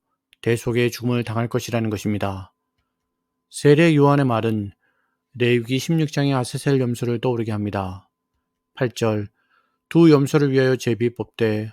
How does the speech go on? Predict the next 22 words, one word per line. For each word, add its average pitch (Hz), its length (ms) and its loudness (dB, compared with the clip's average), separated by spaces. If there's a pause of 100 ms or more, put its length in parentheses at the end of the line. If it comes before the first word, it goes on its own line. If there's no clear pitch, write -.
한 143 220 0
제비는 117 480 -2
여호와를 113 480 0
위하고 101 520 -4 (260)
한 151 260 0
제비는 127 520 0
아세셀을 131 600 0
위하여 120 320 2
할지며"라고 110 920 -4
되어 120 180 0
있습니다. 101 580 -8 (600)
속죄 - 340 0
제물로 123 360 2
두 139 200 -2
염소를 131 380 0
택하는데 104 720 -6 (400)
그 - 120 -20
중에 120 200 -2
한 127 280 0
염소가 117 720 -2 (160)
아세셀 117 520 0
염소입니다. 104 800 -4